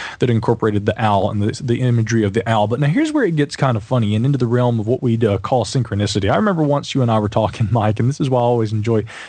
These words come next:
your insights on things, because, uh, I'm the kind of person who often, i-, my, my ex-,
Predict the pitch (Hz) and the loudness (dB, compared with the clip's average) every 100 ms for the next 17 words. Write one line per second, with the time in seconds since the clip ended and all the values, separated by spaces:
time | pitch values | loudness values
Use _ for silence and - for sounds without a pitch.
0 | - 113 117 113 104 104 - 104 107 113 | 0 2 4 2 0 0 0 0 2 2
1 | 110 113 123 113 - - - - - - | 2 2 2 0 -4 -14 -16 -18 -20 -12
2 | - 131 127 - _ _ _ _ - 185 | -2 0 0 -4 _ _ _ _ -2 0
3 | 220 170 170 143 147 139 135 131 143 151 | 2 2 0 0 0 -2 0 -2 0 0
4 | 170 - 131 123 - 135 127 156 143 156 | 0 0 0 0 -2 -2 0 0 2 2
5 | 160 175 160 147 - | 2 2 0 -2 -8